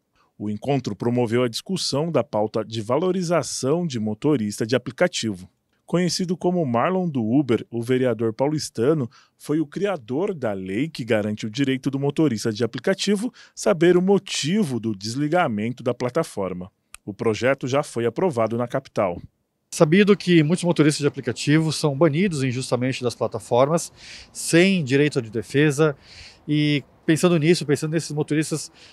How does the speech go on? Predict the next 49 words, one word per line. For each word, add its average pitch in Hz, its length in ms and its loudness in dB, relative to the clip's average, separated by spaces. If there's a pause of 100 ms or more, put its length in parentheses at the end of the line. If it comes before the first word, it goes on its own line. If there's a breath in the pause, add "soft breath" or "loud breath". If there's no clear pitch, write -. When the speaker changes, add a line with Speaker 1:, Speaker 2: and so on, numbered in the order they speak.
(120)
Speaker 2:
vítimas 196 420 2
até 170 200 4
do 180 100 0
desemprego, 156 600 4
que - 100 -8
encontraram 185 580 4
nos 165 180 -4
aplicativos 135 640 -4
uma 135 180 -6
solução 185 680 2 (560 loud breath)
para 131 220 4
levar 127 240 2
uma 156 180 2
renda 131 220 -2
para 123 140 -4
casa, 170 440 2 (340 soft breath)
estão 214 160 2
sendo 180 200 0
injustiçados. 143 640 0 (220 loud breath)
Por 208 100 6
isso 226 140 6
a 202 40 4
gente 185 200 0
criou 160 320 2
esse 165 120 0
projeto 143 440 0
lá 165 80 0
na 156 60 -4
cidade 135 300 0
de 120 60 -10
São 110 180 -6
Paulo, 143 380 4 (320 loud breath)
já 151 160 2
foi 156 200 4
votado, 131 440 4
aprovado 127 520 4
lá 139 100 4
na 131 80 -4
cidade 123 280 -2
de - 40 -18
São 110 120 -10
Paulo, 139 340 2 (320 loud breath)
e 143 60 4
agora, 147 320 8
através 143 380 6
da 139 80 4
minha 143 180 0
colega 135 360 4
aqui, 131 320 -2